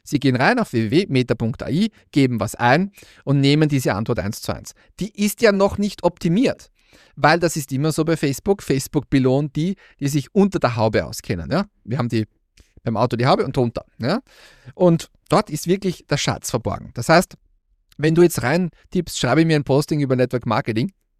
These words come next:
kriegst du eine völlig generische, allgemeine Antwort, generischen Output. Die Meta K I braucht viel mehr. Sie braucht gewisse Elemente. Sie braucht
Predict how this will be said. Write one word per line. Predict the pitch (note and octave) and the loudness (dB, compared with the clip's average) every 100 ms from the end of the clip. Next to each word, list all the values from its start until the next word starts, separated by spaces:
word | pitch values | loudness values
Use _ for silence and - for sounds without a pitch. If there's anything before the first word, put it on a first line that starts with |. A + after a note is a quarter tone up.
| _ - | _ -4
kriegst | C#3 - | -2 0
du | A#2 | -2
eine | A2+ | -2
völlig | - - D#3+ D#3+ | -2 2 2 2
generische, | C#3 A#2+ A2+ B2+ C#3 C#3 - | 0 2 2 2 0 0 0
allgemeine | A2 A2 A2 G2+ G#2 - _ _ _ | -2 -2 -2 -2 -4 -8 _ _ _
Antwort, | G#2 G2 G2 - - - | -6 -4 -8 -12 -20 -16
generischen | - A#2 G#2+ A2+ - | -6 -2 0 -2 -6
Output. | - - - - - _ _ _ _ _ | -12 -14 -14 -14 -18 _ _ _ _ _
Die | C3 | 2
Meta | F3 - - | 2 2 0
K | - | 2
I | E3+ G3+ | 0 0
braucht | A#2+ A2+ C4+ - | -2 0 0 -2
viel | - D#3 | -6 -4
mehr. | B2+ C3+ C#3 - _ _ _ _ _ | -2 0 0 -2 _ _ _ _ _
Sie | - C#3+ | -10 0
braucht | C#3+ C3+ G#2+ | 4 4 2
gewisse | - C3+ D3+ - C#3+ - _ _ | -4 -2 -2 0 0 0 _ _
Elemente. | C3 C3 B2 C3+ E3 - F#2+ - | 2 4 4 4 2 -4 -10 -8
Sie | - G#2 | -8 0
braucht | C3 C#3 - | 2 2 -2